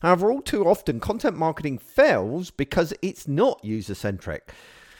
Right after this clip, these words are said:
Too much content marketing fails to provide any kind of value and ultimately, um, just promotes the product or,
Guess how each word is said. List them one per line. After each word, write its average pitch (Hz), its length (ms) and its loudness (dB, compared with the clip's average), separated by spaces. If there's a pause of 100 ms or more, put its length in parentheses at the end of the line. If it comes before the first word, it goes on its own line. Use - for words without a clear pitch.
(180)
Too 220 160 -4
much - 420 -2
content 151 460 0
marketing 127 640 2
fails 143 640 4
to - 100 -6
provide 131 420 0
any 185 220 4
kind 123 260 0
of 104 60 -2
value 101 380 0
and 110 100 -2
ultimately, 117 880 -2 (100)
um, 107 380 0
just - 320 -6
promotes 113 560 0
the - 120 -12
product - 720 -2 (260)
or, 113 320 0